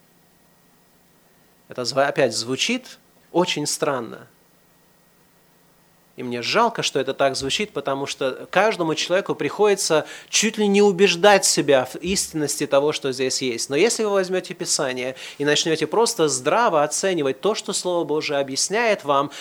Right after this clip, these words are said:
тогда невозможно прийти ни к какому другому выводу. Люди, не знающие, не находящиеся под властью Христа, находятся во власти дьявола.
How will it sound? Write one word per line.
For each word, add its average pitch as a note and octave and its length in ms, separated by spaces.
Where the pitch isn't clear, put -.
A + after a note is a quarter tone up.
тогда D3 240
невозможно F#3+ 720
прийти E3+ 320
ни D#3+ 120
к D3+ 40
какому D3+ 360
другому C3 340
выводу. A#2 500
Люди, E3 360
не G#3 180
знающие, F3 720
не C3 80
находящиеся D3+ 920
под C#3 160
властью G3 440
Христа, D#3 460
находятся F3 540
во C#3+ 160
власти E3+ 420
дьявола. B2 560